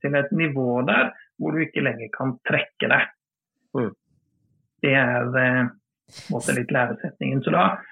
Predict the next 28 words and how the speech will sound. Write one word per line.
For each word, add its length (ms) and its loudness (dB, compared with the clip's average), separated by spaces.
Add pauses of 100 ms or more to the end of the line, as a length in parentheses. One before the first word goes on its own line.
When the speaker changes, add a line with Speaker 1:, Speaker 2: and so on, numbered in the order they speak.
(120)
Speaker 1:
da 120 4
har 80 4
man 300 4 (100)
både 340 4
kommet 400 2
til 220 4
dette 380 2 (100)
nivået, 480 2
de 80 2
vesentlige 640 -2 (300)
punktene, 340 2
og 80 6
det 60 2
er 100 4
gjerne, 280 4 (120)
pris 300 2
er 160 0
jo 100 -2
typisk 400 -4
et 80 -8
vesentlig 480 -2
punkt. 220 0 (520)
Eh, 280 0 (260)
i 80 2
mange 240 2
kontrakter 480 -2
så 160 -2
er 80 -4